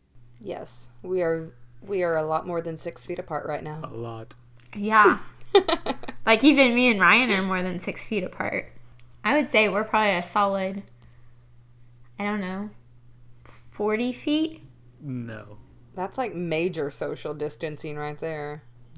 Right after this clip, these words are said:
Speaker 2: No, it's like, it's like fifteen to twenty.
Speaker 3: Feet, not yards.
Speaker 2: Okay. Okay.
Speaker 1: I just
Speaker 3: Well
Speaker 1: think, how many Katie Kings can you put between you and Ryan? Because I'm, like, <laughs> five nine and five ten, so, you know.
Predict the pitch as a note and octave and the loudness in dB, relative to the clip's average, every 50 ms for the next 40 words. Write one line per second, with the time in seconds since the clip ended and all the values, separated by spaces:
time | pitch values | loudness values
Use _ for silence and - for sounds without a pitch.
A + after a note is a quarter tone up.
0 | E3 - C3+ C3 B2 A#2 A2+ A2 A2 A2+ A2+ - A#2+ A#2 A2 A2+ - - C#3 C3+ | -14 -10 -8 -6 -6 -6 -8 -8 -10 -14 -10 -8 -8 -8 -8 -10 -10 -8 -8 -8
1 | C3 - B2+ A#2 A2 - - - - - C#3+ B2+ A#2 - - - B2 A#2 A2+ A2 | -4 -4 -6 -6 -6 -10 -16 -20 -10 -6 -6 -6 -6 -8 -10 -12 -10 -10 -10 -14
2 | A2+ A2+ - - - G#2+ G#2 G#2+ G#2 G#2+ A#2 - - - - - - - - - | -16 -16 -16 -16 -12 -12 -10 -10 -12 -14 -16 -18 -20 -20 -20 -20 -20 -20 -20 -20
3 | - - - - - - - - - - - - F4 E4 C#4 G3 E3+ - - G#3+ | -20 -20 -20 -20 -20 -20 -20 -20 -20 -4 4 6 6 8 6 4 0 -4 4 10
4 | C4 D#4 D#4 - A3 G3+ G3 A3 A3+ G3+ G3 G3 G#3+ A#3 - - - - - - | 10 10 10 10 6 4 6 6 4 4 2 0 -4 -6 -8 -10 -12 -12 -14 -16
5 | A2+ A2+ - - - - - - - - - - - - - - - - - - | -18 -18 -18 -18 -20 -20 -20 -20 -20 -20 -20 -20 -20 -20 -20 -20 -20 -20 -18 -16
6 | A#2+ A2+ G#2+ - - A#2 A2+ A2+ - - - - - - G#3+ G3+ A#3 A#3+ A#3 B3 | -14 -14 -14 -14 -14 -14 -14 -16 -18 -20 -20 -8 -4 -4 0 2 4 6 10 12
7 | B3 C#4 D4+ - - G#3+ A#3+ C4+ C#4 D4 D4 C#4+ - - - C4 B3 A#3 G#3 - | 12 10 10 8 2 2 2 2 4 4 2 2 2 2 0 0 0 -2 -4 0
8 | A#3 G#3 F#3 F3 E3+ D3+ - - F#3 F3 E3 D#3 D#3+ F3 D#3+ D#3 E3 D#3+ - F3+ | 2 2 2 2 -2 -6 -6 -6 -6 -4 -4 -2 -2 -2 -2 -2 -4 -4 -4 -4
9 | E3+ E3+ E3+ E3 E3 E3 D#3+ D#3+ D#3+ D3 C3+ - - - D#3 F#3+ F3 - - E3+ | -4 -4 -4 -2 -2 -2 -2 0 0 2 2 2 0 0 0 -2 -2 0 -2 0
10 | D#3+ E3 - E3+ D3+ D3+ E3 - - - E3 F#3 E3+ F3+ F#3+ F#3+ G3 G3+ G3+ G#3 | 0 0 2 2 0 0 0 -4 -8 -2 2 4 6 6 6 6 4 2 2 0
11 | F#3+ F#3+ F3+ E3 D#3 E3 E3+ E3+ F3 E3+ F3 E3+ - - F3+ E3+ F3 F3 - - | -2 -2 -2 0 2 2 2 2 0 -2 -4 -6 -2 2 2 2 4 2 0 0
12 | G3+ F3 D#3+ D3 C#3+ D3+ D#3 D#3+ - - E3+ D3+ D3 D3+ D3+ E3 E3+ E3+ F#3 E3+ | 0 2 2 2 0 -2 -4 -8 -6 -4 -4 -2 -2 -2 -2 -2 0 0 -2 -2
13 | D#3 C#3+ C3 D#3 D#3 | -2 -4 -4 -6 -6